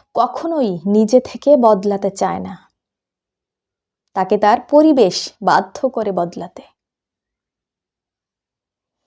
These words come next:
একটা নারী কখনোই চায় না নিজেকে বদলে ফেলতে। সে চায় সব সময় যেন ভালো থাকতে, সবাইকে ভালো রাখতে।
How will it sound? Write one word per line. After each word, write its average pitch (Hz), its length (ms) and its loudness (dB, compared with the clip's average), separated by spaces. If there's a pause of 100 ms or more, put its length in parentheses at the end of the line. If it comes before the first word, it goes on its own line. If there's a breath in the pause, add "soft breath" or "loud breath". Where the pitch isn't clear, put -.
(540 soft breath)
একটা 254 260 2
নারী 320 560 0 (520)
কখনোই 294 540 -2
চায় 208 300 -2
না 175 140 -8 (1700)
নিজেকে 220 400 0
বদলে 202 400 -2
ফেলতে। 202 460 -14 (560)
সে 240 340 2
চায় 240 420 2
সব 294 340 -4
সময় 277 440 -2
যেন 214 240 -2 (640)
ভালো 196 280 0
থাকতে, - 500 -6
সবাইকে 294 500 -4
ভালো 220 240 -6
রাখতে। - 440 -14